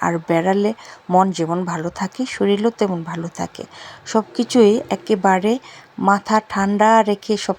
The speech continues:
কিছুই সুন্দরভাবে কাটিয়ে দিতে পারবেন। সেটাই আপনাদের মাঝে তুলে ধরতেছি। দেখেন এত সুন্দর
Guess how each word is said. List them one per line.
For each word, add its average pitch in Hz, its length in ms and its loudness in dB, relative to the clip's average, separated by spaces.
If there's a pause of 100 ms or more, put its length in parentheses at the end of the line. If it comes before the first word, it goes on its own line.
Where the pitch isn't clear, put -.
কিছুই 196 320 -6 (840)
সুন্দরভাবে 220 800 2
কাটিয়ে 180 440 -4
দিতে - 240 -8
পারবেন। - 460 -8 (420)
সেটাই 214 420 -4
আপনাদের 175 420 -4
মাঝে 165 240 -2
তুলে 165 260 -4
ধরতেছি। 165 480 -6
দেখেন 170 320 -4
এত 170 300 -6
সুন্দর 214 440 -6